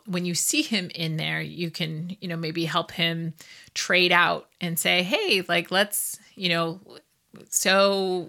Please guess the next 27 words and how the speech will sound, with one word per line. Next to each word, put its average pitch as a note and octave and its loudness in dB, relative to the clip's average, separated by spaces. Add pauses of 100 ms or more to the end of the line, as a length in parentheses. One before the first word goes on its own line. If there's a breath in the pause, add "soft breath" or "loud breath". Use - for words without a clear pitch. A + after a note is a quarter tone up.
(120)
we G3 -2
wanna F#3 0
dive F#3 4
into G#3+ 2
something, F3+ 0
like, F#3+ 0
hey, G4+ -4
let's F#3+ -2
go B3 -2
dive F#3+ 2
into F#3+ 0 (220 loud breath)
planting A#3+ -6
a C4+ -6
garden D4 4
together," F3 2
or, F3+ 4
you F#3 -2
know, F3 2
trying F#3 2
to F3+ 0
do F3 -2
something E3+ -2
a F3 -8
little E3 0
bit E3 -4
more, F3 -4
um, D#3+ -6